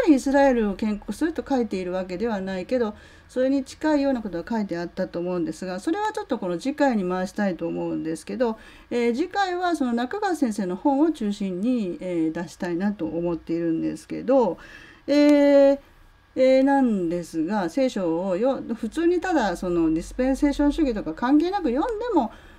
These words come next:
まあ、それに近いようなことは書いてあるだろうなと思います、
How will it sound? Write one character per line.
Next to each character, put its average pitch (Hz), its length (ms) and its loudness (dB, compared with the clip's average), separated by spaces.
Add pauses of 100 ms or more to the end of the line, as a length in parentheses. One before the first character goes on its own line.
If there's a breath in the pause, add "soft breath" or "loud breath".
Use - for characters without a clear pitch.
(140)
ま 277 120 0
あ、 - 20 2
そ 277 80 0
れ 294 140 6
に 294 80 6
近 311 260 -4 (120)
い - 20 -2
よ 427 100 -2
う - 20 2
な 302 100 6
こ 254 120 -2
と 214 80 -6
は 185 180 -4
書 254 140 -2
い 214 80 -2
て 202 80 -2
あ 202 60 2
る 180 100 -2
だ 190 160 -2
ろ 285 120 4
う 254 100 2
な 311 160 4
と 196 160 -2
思 202 360 0
い 240 160 2
ま 294 160 4
す、 151 400 -4